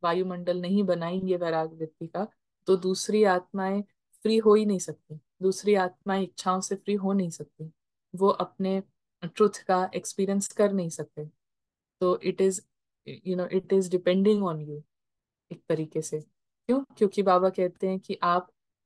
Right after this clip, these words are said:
वृक्ष की जड़ हैं। ब्राह्मणों का स्थान वृक्ष में कहाँ दिखाया है? तो जड़ में दिखाया है ना। तो आप foundation है, आपकी लहर विश्व में फैलेगी। इसलिए बाप दादा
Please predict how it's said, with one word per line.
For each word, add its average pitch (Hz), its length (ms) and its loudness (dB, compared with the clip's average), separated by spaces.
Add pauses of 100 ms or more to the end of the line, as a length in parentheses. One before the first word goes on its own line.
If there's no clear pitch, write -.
(120)
वृक्ष 208 340 4
की 202 120 -2
जड़ 156 220 0
हैं। 156 220 -10 (1000)
ब्राह्मणों 190 580 2
का 190 160 0
स्थान 185 520 -2 (300)
वृक्ष 202 340 0
में 214 100 0
कहाँ 208 280 2
दिखाया 156 500 -4
है? 160 120 -12 (1040)
तो 185 80 2
जड़ 180 300 4
में 214 180 2
दिखाया 190 360 2
है 190 140 0
ना। 254 180 -8 (760)
तो 214 60 2
आप 196 380 2
foundation 202 720 0
है, 214 240 -4 (280)
आपकी 190 460 2
लहर 185 380 2
विश्व 170 460 -10
में 208 320 -6 (200)
फैलेगी। 160 420 -2 (720)
इसलिए 220 320 4
बाप 180 380 2
दादा 185 400 0